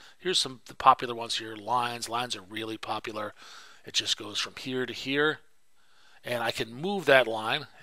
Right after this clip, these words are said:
I saw a preview of it right there, but yeah, I can move that line like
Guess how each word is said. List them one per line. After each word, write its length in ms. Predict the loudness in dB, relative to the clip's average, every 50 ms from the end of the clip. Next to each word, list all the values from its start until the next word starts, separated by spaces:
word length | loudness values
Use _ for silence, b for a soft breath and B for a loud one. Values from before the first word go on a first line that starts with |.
| B B -18 -8
I 40 |
saw 180 | -2 2 4 4
a 40 | 4
preview 400 | 2 0 0 0 0 0 -4 -4
of 100 | -4 -4
it 60 | -4
right 180 | -4 -6 -4 -4
there, 200 | -4 -4 -2 -4
but 160 | -6 -10 -10 B B B B B B B B B B -4
yeah, 160 | 0 2 2
I 60 | 2
can 160 | 2 -2 -6
move 180 | -4 -6 -4 0
that 220 | 0 0 0 0
line 480 | -2 -2 0 2 2 2 2 0 -2 -6 -14 b b b b b b b b b -20 -20 -20 -20 -20 -20 -20 b b b b b b b b b b b b b b b -20 -20 -20 -20 -20 -20 -20 -20 -20 -20 -20 -20 -20 -20 -20 -20 -20 -20 -14 -10
like 380 | -8 -8 -8 -8 -10 -14 -18